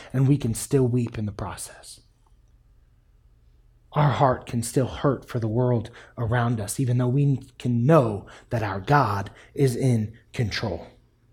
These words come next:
In verse thirty-six through forty-four, and it's a bigger chunk, so stay with me, it says, "Then the Jews said, 'See how he loved him?'"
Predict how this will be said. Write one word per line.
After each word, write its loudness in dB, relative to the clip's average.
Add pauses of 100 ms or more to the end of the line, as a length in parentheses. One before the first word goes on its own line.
(1300)
In 4
verse 8
thirty-six 6
through 2
forty-four, 2
and 2
it's -6
a -2
bigger 4
chunk, -2
so -8
stay -2
with 0
me, 2
it -2
says, 0
"Then 8
the 8
Jews 4
said, 4 (340)
'See 4
how 6
he 4
loved 2
him?'" 0